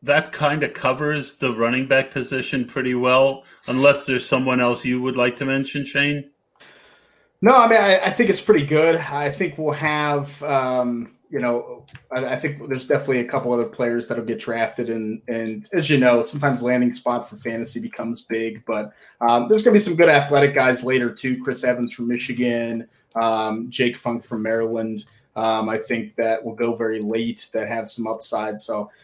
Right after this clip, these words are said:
Speaker 2: it, it's still a fun class, even though it's not as, uh, not as good. And, you know, we'll, we'll really see where these land in post-draft. I think there'll be a lot of good analysis, uh, for that.
Speaker 1: My last question for you then, Shane, is, you know,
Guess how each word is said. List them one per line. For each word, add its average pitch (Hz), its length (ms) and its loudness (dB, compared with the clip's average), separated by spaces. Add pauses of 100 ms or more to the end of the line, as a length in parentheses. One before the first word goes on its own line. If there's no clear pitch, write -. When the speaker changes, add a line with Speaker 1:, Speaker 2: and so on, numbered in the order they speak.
(100)
Speaker 2:
it, - 360 -4
it's - 120 2
still 226 260 8
a - 40 -2
fun 170 240 4
class, 151 420 2
even 151 140 0
though 135 100 2
it's 123 160 -4
not 135 180 -2
as, 123 440 -4
uh, 117 420 0
not 131 220 -2
as 120 160 -4
good. 120 480 2 (260)
And, 117 640 2
you 143 60 -6
know, 117 220 0
we'll, 151 200 -14
we'll 143 160 -12 (100)
really 147 260 2
see 143 180 -2
where 127 80 2
these 120 220 -6
land 120 320 0
in 104 140 -4
post-draft. 120 600 -4
I 110 80 -6
think 110 120 -10
there'll 107 120 -12
be 113 80 -2
a 110 60 -2
lot 110 160 -4
of 107 100 -10
good 110 120 -6
analysis, 107 760 -8
uh, 104 340 -6
for - 240 -14
that. 104 280 -6 (1120)
Speaker 1:
My 151 100 4
last 196 340 6
question 175 460 4
for 160 260 2
you 147 160 2
then, 143 300 0
Shane, 131 400 -4
is, 113 460 -6 (480)
you 143 160 2
know, 120 380 2